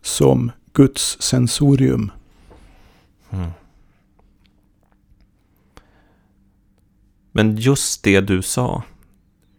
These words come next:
Speaker 2: är inte det ändå, för att försöka knyta ihop hela säcken, ändå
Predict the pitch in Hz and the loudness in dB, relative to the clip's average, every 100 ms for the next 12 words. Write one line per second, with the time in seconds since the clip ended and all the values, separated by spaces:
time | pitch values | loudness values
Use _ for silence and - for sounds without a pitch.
0 | _ _ _ _ _ _ _ - - 139 | _ _ _ _ _ _ _ -6 -4 -4
1 | 123 120 113 - 95 90 92 95 90 85 | -4 -4 -4 -4 -4 -4 -4 -4 -4 -8
2 | - _ _ _ - _ _ _ _ _ | -14 _ _ _ -20 _ _ _ _ _
3 | - - - 95 - - - 95 98 101 | -10 -10 -4 -2 -2 -4 -2 -2 0 -2
4 | - 101 - 95 - 92 - 104 - - | -2 -2 -2 -4 -6 -6 -8 -8 -8 0
5 | 104 98 90 90 92 | 2 2 0 -4 -6